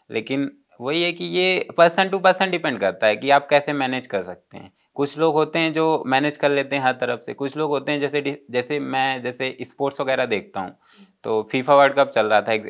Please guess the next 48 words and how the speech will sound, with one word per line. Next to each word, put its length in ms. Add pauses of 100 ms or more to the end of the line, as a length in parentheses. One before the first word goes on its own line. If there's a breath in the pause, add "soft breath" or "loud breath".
एग्जांपल 440
देना 220
चाहूँ, 200
नवंबर 260
दिसंबर 380
में, 120 (320 loud breath)
तो 60
मैं 140
मैचेस 340
देखता 320
था 120
रात 260
में, 200 (300 soft breath)
लेकिन 380
ये 220
था, 220
अ, 140 (680)
कि 120
मैं 300 (120)
मीन्स 420
उस, 320
अ, 300
मुझे 220
इंटरेस्ट 360
था 380
स्पोर्ट्स 440
में, 120
मैं 100
देखता 340
था, 220 (320 loud breath)
तो, 420 (260)
अ, 220
उस 180
समय 200
तो 120
खैर 220
टाइम 340
था 140
तो 120
मैं 160
देख 180
लेता 300
था, 220
लेकिन 220
उसके 380
बाद 220
मैंने 280
थोड़ा, 260